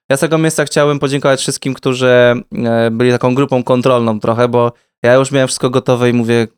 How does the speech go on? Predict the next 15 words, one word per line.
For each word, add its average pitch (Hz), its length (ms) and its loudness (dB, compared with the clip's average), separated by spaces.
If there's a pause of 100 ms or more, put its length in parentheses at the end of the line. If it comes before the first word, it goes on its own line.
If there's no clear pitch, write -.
(240)
opuściłbym 113 500 -6
to 110 100 -2
już 104 160 -2
gdzieś, 101 220 -6
nie? 120 180 0
Ale 123 120 2
mówię, 127 340 2 (340)
w 123 80 -4
niedzielę 139 380 2
bym 127 140 -2
to 131 80 0
chciał 127 180 -2
puścić 120 320 -6
tak 117 160 -2
oficjalnie, 170 720 0